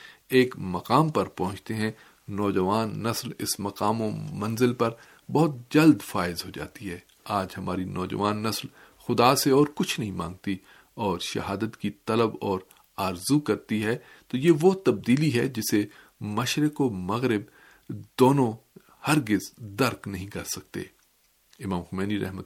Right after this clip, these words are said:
اللہ علیہ ایرانی نوجوانوں کی جوہری تبدیلی کو اس انقلاب کے لیے ایک منفرد چیز قرار دیتے ہوئے فرماتے ہیں، "ہماری یہ ملت خدا بندِ عالم کی خصوصی عنایت سے پہلے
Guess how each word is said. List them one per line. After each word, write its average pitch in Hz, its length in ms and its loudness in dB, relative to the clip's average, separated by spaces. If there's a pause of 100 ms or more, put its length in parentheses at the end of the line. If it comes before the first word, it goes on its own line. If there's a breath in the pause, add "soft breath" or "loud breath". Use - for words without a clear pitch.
اللہ 95 180 -6
علیہ 101 360 0
ایرانی 107 460 -2
نوجوانوں 104 520 -2
کی 113 180 -4 (180)
جوہری 120 320 0
تبدیلی 120 460 -4
کو 131 260 2 (300 loud breath)
اس 131 120 2 (160)
انقلاب 117 580 0
کے 127 80 2
لیے 131 140 4
ایک 131 180 0
منفرد 113 520 0 (120)
چیز 170 180 0 (100)
قرار 98 260 0
دیتے 92 300 -2
ہوئے 117 100 2
فرماتے 90 540 -2
ہیں، 131 140 0 (240)
"ہماری 165 380 6
یہ 175 60 6
ملت 156 540 0
خدا 127 220 4
بندِ 117 260 2
عالم 127 340 2
کی 147 120 -4
خصوصی - 720 -4
عنایت 107 320 0 (160)
سے 123 200 4 (380)
پہلے 123 400 4